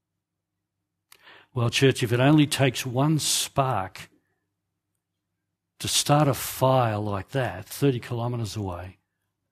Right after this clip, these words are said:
then it can do the same in the spiritual. One spark in your life to ignite a congregation like we have.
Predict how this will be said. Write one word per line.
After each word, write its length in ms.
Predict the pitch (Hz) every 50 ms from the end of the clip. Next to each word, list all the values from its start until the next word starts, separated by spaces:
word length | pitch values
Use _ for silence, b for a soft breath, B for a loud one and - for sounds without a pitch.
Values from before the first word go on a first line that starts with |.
| _ _ _ _ _ _ _ _ _ _ _ -
then 120 | 123 113
it 120 | 107 107 -
can 100 | 107 107
do 160 | 101 110 110
the 80 | 95 98
same 400 | - - - 120 110 101 98 98
in 60 | 95
the 80 | 92
spiritual. 680 | - - - - 101 90 87 85 - - - 90 90 - _ _ _ _ _ _ _ _ _ _ _ _ _ _ _ _ _ _ _ _ _ _ _ _ _ _ _ _ _ _ _ _ _ _ _ _ _ _ _ _ _ _ _ _ _ _ _ _ _ _ B B B B B B
One 500 | 123 117 123 139 180 208 220 226 226 214
spark 760 | - - - - - - - 214 202 185 180 160 135 - 143
in 100 | 131 120
your 260 | 123 139 151 160 160
life 600 | 156 156 156 143 127 101 98 - - - - - B B B B B B B B B B B
to 160 | - - 156
ignite 880 | 151 139 117 123 147 147 151 165 190 190 185 160 139 123 - - - - B B B B B B B B B
a 140 | - 135 131
congregation 1200 | - - - - 165 180 160 151 156 143 131 135 151 151 160 151 - - - 131 117 110 107 113
like 340 | 117 120 127 120 110 104 -
we 200 | 131 127 120 113
have. 480 | 90 92 98 95 98 98 - - -